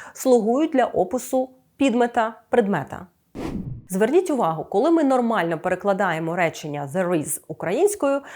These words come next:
ми не використовуємо слово там. Ми зазвичай починаємо переклад одразу з місця, бо в українській мові не фіксований порядок слів. Тому, щоб наголосити на важливості і першочерговості місця,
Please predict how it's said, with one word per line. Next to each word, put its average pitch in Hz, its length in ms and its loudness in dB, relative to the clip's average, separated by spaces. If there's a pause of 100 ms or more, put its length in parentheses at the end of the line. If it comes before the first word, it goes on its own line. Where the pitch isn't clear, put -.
(120)
ми 269 140 4
не 370 100 4
використовуємо 226 800 0
слово 190 440 0
там. 143 400 -2 (260)
Ми 302 120 4
зазвичай 254 500 4
починаємо 190 560 0
переклад 180 520 0
одразу 202 420 2
з 196 100 -4
місця, 233 600 0 (200)
бо 226 180 10
в 202 60 2
українській 220 640 4
мові 311 340 6
не 285 260 4
фіксований 220 840 0
порядок 165 640 -2
слів. - 460 -2 (280)
Тому, 349 300 8
щоб 349 280 0
наголосити 285 880 2
на 247 200 6
важливості 240 1040 2
і 233 280 -2
першочерговості 240 1400 2
місця, 202 600 4